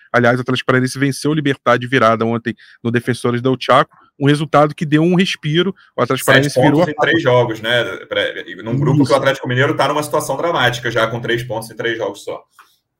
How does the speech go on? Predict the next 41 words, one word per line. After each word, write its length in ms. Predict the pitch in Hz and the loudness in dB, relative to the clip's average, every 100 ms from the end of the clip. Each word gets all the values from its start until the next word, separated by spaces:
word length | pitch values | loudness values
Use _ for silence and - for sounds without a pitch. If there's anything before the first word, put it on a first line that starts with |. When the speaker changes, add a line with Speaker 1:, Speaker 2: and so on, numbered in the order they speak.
| - | -4
Speaker 1:
No 140 | 156 | -2
que, 140 | - | 4
a 40 | 156 | 6
meu 200 | 180 170 | 6 6
ver, 240 | 135 143 | 6 4
junto 200 | 127 147 | 2 -2
com 100 | - | -2
o 20 | |
grupo 240 | 139 139 139 | -4 -4 -6
do 60 | |
Corinthians, 440 | 139 135 131 131 123 | -2 0 0 -4 0
é 60 | |
o 80 | 143 | 0
grupo 260 | 143 143 139 | 0 -6 -4
mais 140 | 131 | -6
difícil 340 | 131 - 127 - | -6 -8 -8 -6
da 60 | |
Libertadores, 760 | 123 123 120 135 123 127 143 - _ _ | -4 -4 -4 -4 0 0 0 -4 _ _
é, 140 | - 135 | -2 0
o 60 | |
Atlético 280 | 139 139 - | 2 0 -2
Paranaense 400 | 143 139 139 - | -4 -2 -2 -4
virou 220 | 170 143 | -2 0
a 40 | 147 | 0
fase 220 | 147 147 | 0 -2
de 120 | 151 | -6
turnos 360 | - 143 156 156 | -4 -4 -2 -2
na 80 | |
liderança, 520 | 151 165 165 143 160 - | -2 0 0 0 -4 -4
uma 80 | 175 | -4
liderança 460 | 175 170 147 151 | 0 0 0 -2
que 260 | 180 175 190 _ _ - | -6 -4 -6 _ _ 4
permite 500 | 208 180 196 262 - | 6 6 4 2 0
a 80 | 143 | 2
ele, 240 | 147 190 | 2 0
por 240 | - 180 | 0 2
exemplo, 400 | 185 123 147 190 | 2 0 -2 -4
quando 160 | - 147 | -6 -8
enfrentar 340 | 147 139 127 | -4 -6 -2
o 40 | 123 | -2
Botafogo, 640 | 117 107 - 135 185 131 | -2 -6 -6 -2 -2 -2